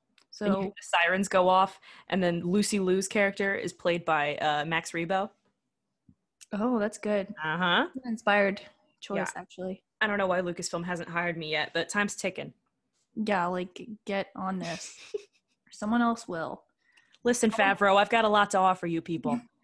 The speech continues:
Speaker 2: <laughs> I mean, we really do. Like, if, if, if you're hiring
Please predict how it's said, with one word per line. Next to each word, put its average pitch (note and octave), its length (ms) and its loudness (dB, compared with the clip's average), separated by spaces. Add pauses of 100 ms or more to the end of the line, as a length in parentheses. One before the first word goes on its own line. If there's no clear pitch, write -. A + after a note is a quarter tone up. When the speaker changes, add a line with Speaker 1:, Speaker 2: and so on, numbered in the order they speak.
(460)
Speaker 2:
<laughs> - 680 -4
I B3 60 2
mean, B3+ 160 10
we C4 120 8
really G3+ 300 6
do. F#3 320 2
Like, F#3 420 0
if, - 340 -6
if, - 440 -4
if - 180 -8 (240)
you're G#3+ 220 -2
hiring C4 640 2